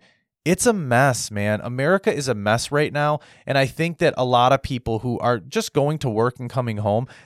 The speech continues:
they don't realize it because they're like, "Man, we can't read the news and we don't want all this bad news and this and that."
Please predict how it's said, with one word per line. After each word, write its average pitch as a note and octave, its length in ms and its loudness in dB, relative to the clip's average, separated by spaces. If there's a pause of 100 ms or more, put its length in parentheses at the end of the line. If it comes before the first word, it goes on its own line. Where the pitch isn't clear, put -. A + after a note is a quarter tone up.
they E3 80 0
don't F#3+ 240 2
realize C3+ 480 2
it D3 80 -6
because C#3 240 -4
they're C3+ 80 0
like, A#2 160 -2
"Man, C#3+ 160 -4
we C#3+ 100 -6
can't C3 280 -8
read A#2 160 -8
the G#2 100 -10
news E3 480 -2
and C3+ 80 -4
we C3 80 0
don't A2+ 160 2
want A#2 180 2
all A2 120 2
this G#2+ 180 -4
bad A2 280 2
news E3 380 0
and B2+ 100 -8
this B2 200 -4
and A2+ 80 -8
that." D3+ 240 2